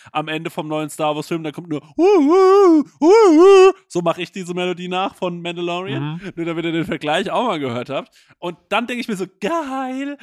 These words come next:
Speaker 1: da kommt auch noch der Mandalorianer irgendwann an, äh, an Start ran bei den neuen Star Wars Filmen. Und weißt du, wie ich mein? Und dann ist es so, da verschmilzen dann verschiedene Sachen.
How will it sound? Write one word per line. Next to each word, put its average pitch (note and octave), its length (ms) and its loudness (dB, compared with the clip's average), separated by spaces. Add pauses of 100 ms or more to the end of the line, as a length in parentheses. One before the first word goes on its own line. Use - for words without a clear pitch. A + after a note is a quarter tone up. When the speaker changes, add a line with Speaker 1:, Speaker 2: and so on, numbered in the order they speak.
(140)
Speaker 1:
da E3 120 -12
kommt F#3+ 160 -12
auch E3+ 100 -10
noch F3+ 120 -10
der F#3 120 -6
Mandalorianer F3 840 -2
irgendwann F3+ 360 -4
an, E3+ 220 -8
äh, E3 100 -16
an D#3+ 180 -10
Start E3 420 -4
ran F3 340 -6
bei D#3+ 160 -4
den D#3+ 160 -6
neuen D#3+ 200 -6
Star D#3 260 -2
Wars D3+ 140 -4
Filmen. E3 340 -4 (300)
Und F3 240 -8
weißt G#3 180 2
du, A#3+ 40 -8
wie G#3+ 40 -4
ich - 80 -10
mein? F3 260 -4
Und F3 200 -8
dann G3+ 100 -4
ist G#3 160 -10
es - 100 -10
so, G3 200 -2 (260)
da E3+ 140 -2
verschmilzen G3 720 -8
dann F#3 120 -8
verschiedene F#3 520 -10
Sachen. C#3+ 360 -8